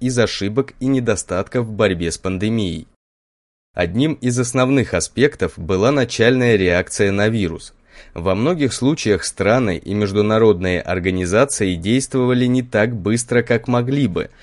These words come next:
что привело к распространению вируса на ранних этапах. К тому же, несмотря на предыдущие опыты с эпидемиями,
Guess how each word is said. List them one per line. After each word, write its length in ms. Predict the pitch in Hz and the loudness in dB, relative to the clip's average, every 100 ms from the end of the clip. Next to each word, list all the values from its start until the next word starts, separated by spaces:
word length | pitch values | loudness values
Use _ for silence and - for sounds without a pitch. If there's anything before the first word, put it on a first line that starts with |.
| - | -20
что 260 | - - 101 | -20 -2 -2
привело 500 | - 92 90 87 117 | 0 0 2 2 2
к 100 | 123 | 2
распространению 920 | 110 - 110 - 104 104 101 92 87 | -4 -2 -4 0 0 2 0 -2 -2
вируса 460 | 85 90 120 131 139 | -2 -2 0 0 0
на 200 | 123 107 | 2 2
ранних 420 | 90 85 90 - | 2 0 -4 -2
этапах. 560 | - - 87 - - - _ _ - - - | 0 2 0 -2 -14 -20 _ _ -20 -20 -20
К 80 | - | -6
тому 340 | 110 95 110 147 | 0 2 2 2
же, 240 | 107 71 | 0 -2
несмотря 540 | 90 95 104 101 117 | -4 -4 -2 0 2
на 100 | 117 | 2
предыдущие 800 | 101 113 110 120 120 98 - 87 - | 0 -2 0 0 0 0 -2 -4 -2
опыты 460 | 104 101 90 90 | -2 -2 -2 -4
с 100 | - | -4
эпидемиями, 920 | 85 92 82 113 143 107 92 85 82 | -4 -6 -2 0 2 0 -2 -4 -8